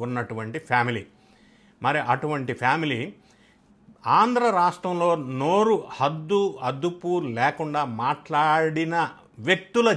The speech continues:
జాబితాలో ఈ ప్రసన్న కుమార్ రెడ్డి కూడా ఒక నంబర్. అంటే ఇప్పటిదాకా మనకి తెలియవచ్చింది మరీ భారీగా టోకెన్ నంబర్స్ వన్, టూ, త్రీ చెప్పవలసి వస్తే వల్లభనేని వంశీ,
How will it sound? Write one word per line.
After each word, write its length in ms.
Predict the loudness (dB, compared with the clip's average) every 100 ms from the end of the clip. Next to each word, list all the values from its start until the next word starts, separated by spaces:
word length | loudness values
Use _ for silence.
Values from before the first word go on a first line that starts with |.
| 2
జాబితాలో 720 | 4 4 4 2 2 2 2 0 -4 _ _ _ -12
ఈ 40 | -2
ప్రసన్న 300 | 0 4 4 2
కుమార్ 240 | 2 2 0
రెడ్డి 160 | -2 -2
కూడా 180 | 0 0 -2 -8 _ _ _ -12
ఒక 60 | -6 -4
నంబర్. 260 | -2 -4 -8 _ _ _ _ -8
అంటే 140 | -2 -2
ఇప్పటిదాకా 480 | -2 -4 -2 -2 -2 -4
మనకి 240 | -4 -6 -6
తెలియవచ్చింది 720 | -2 0 2 0 -2 -6 -6 -4
మరీ 160 | -4 -4 -6 -2
భారీగా 460 | 0 2 2 0 -4 -6 -6
టోకెన్ 300 | -4 -4 -6
నంబర్స్ 280 | -6 -6 -6 -6
వన్, 140 | -6 -6
టూ, 80 | -8 -8
త్రీ 100 | -8 -6
చెప్పవలసి 380 | -4 -4 -4 -6
వస్తే 200 | -6 -4 -4 -6 -18 _ _ _ _ _ -10
వల్లభనేని 520 | -4 -2 -2 -4 -4 -4
వంశీ, 300 | -6 -6 -8